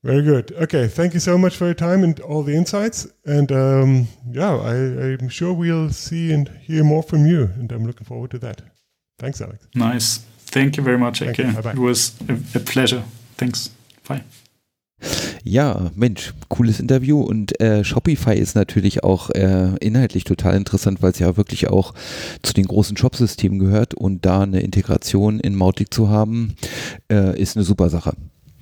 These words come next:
Speaker 1: Ja, ja, voll dabei.
Speaker 3: Mhm.
Speaker 1: Genau,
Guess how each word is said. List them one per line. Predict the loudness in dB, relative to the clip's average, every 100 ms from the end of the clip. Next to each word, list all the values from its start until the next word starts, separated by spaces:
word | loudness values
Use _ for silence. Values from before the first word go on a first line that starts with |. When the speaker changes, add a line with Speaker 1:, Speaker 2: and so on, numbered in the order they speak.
| -20 _ _ _ _ _ -2 -2
Speaker 1:
Ja, | -2 _ 0
ja, | 0 0 -10 -20 -20
voll | -4 0
dabei. | 2 2 0 -4
Speaker 3:
Mhm. | -18 -18 -20 -20 -20 -20 -20 -20 -20 -4
Speaker 1:
Genau, | 0 2 4 4 2